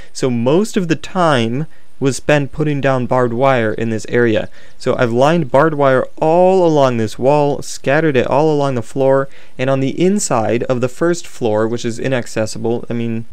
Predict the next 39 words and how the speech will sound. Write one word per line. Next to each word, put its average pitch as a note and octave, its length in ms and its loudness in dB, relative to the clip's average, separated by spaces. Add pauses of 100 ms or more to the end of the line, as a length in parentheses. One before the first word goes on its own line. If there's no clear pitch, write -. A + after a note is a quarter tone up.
it's - 220 -4
laid C#3+ 240 6
out A#2 180 6
very A#2 240 4
weird, A2 300 4
and G#2 240 -4
we A2+ 140 -4
decided A2 360 -2
not G#2 200 -4
to A2 100 -6
use G2 160 -6
it - 80 -6
'cause G#2 140 -6
you A2+ 100 -2
already G#2+ 160 0
have G#2 140 -4
a G#2+ 40 -4
lot G2+ 200 -2
of G2 100 -10
room G#2 340 -4
upstairs, - 540 -8
but - 220 -10 (260)
there C#3+ 140 4
is D3+ 280 2
area C3 440 4 (260)
inside C3+ 800 2 (140)
of A#2+ 100 -4
the A#2 80 -2
first D3+ 340 -4
floor A#2+ 320 0
of A2+ 200 0
this A2+ 120 0
building A2+ 500 0
that G2 340 -2
you A#2 180 -4
can't B2+ 320 -2
actually A#2 320 -2
go A2+ 240 0
inside, B2+ 500 -2